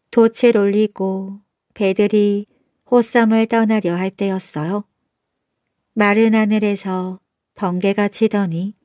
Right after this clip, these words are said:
갑자기 소스란 바람 한 줄기가 지나갔습니다. 그러고는 호섬의 하늘 위로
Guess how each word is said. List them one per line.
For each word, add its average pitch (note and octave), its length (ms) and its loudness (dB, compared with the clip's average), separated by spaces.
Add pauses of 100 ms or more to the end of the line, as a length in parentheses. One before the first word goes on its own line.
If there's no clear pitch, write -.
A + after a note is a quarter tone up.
(800)
갑자기 G3+ 880 0 (480)
소스란 A3+ 680 2
바람 G3+ 480 -2
한 G#3+ 240 0
줄기가 G3 680 -2 (520)
지나갔습니다. G3 1120 -2 (1400)
그러고는 G#3 880 0 (520)
호섬의 A3+ 580 2
하늘 A3 380 2
위로 F3+ 440 -4